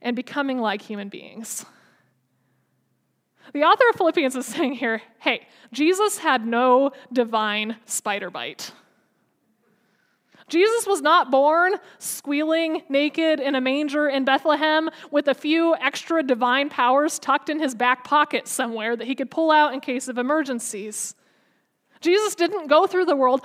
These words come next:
hopped up on spiritual ster-, steroids that let him do amazing things, because if he did that,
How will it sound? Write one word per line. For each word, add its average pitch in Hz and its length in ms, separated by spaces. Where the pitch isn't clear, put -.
hopped - 340
up 320 160
on 294 140
spiritual 320 460
ster-, 302 300
steroids 262 640
that 285 160
let 285 140
him 277 100
do 277 120
amazing 254 380
things, 311 460
because 339 260
if 359 120
he 349 100
did 349 260
that, 269 400